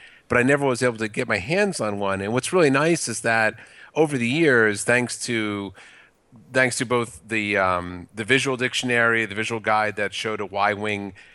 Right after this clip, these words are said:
as a, as more of a complete ship and, and sort of like a off the factory kind of look, and then with the Clone Wars, had a version of the Y-Wing, like a, a, a predecessor of the,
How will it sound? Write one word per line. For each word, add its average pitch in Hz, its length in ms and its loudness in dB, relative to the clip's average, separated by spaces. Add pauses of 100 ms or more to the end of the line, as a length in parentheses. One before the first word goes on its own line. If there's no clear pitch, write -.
(120)
as 101 280 -6
a, 95 400 -4
as 98 220 -4
more 107 140 -2
of 101 80 -6
a 104 40 -6
complete 120 440 -4
ship - 400 0
and, 101 340 -6
and 101 300 -8
sort 117 180 -4
of 98 80 -6
like 101 160 -2
a 95 480 -8 (220)
off 110 200 4
the 107 80 -14
factory 110 440 -2
kind 120 200 -4
of 107 120 -6
look, 110 320 -8
and 113 180 -6
then 123 260 -2
with 113 260 -8
the 113 100 -6
Clone 196 340 0
Wars, 104 560 0 (400)
had 113 680 0
a 117 80 -4
version 120 400 -2
of 113 60 -6
the 113 80 -4
Y-Wing, 110 520 -2
like 101 160 -6
a, 101 80 -8 (140)
a, 98 420 -2
a 101 40 -14
predecessor 123 600 -2
of 95 80 -6
the, 101 80 -8